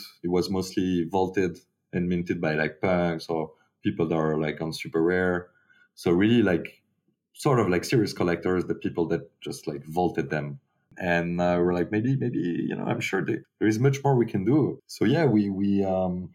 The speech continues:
did a couple of nice milestones. We won something, uh, called the Space Race on Super Rare, where the Super Rare, so Super Rare is a dao, and, uh, the community voted for us to have our own,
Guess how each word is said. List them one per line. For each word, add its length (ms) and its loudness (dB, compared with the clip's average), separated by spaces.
did 120 -6
a 300 -8
couple 180 -2
of 120 -4
nice 320 0
milestones. 540 0
We 160 2
won 260 0
something, 500 -4
uh, 300 0
called 140 -2
the 80 -2
Space 420 -2
Race 480 -2
on 100 -12
Super 340 -4
Rare, 420 2
where 200 2
the 640 2
Super 320 0
Rare, 340 4
so 160 -2
Super 340 0
Rare 80 6
is 120 0
a 60 2
dao, 500 2
and, 340 0
uh, 100 2
the 120 0
community 420 0
voted 340 0
for 240 0
us 180 0
to 140 -2
have 140 0
our 180 0
own, 440 -4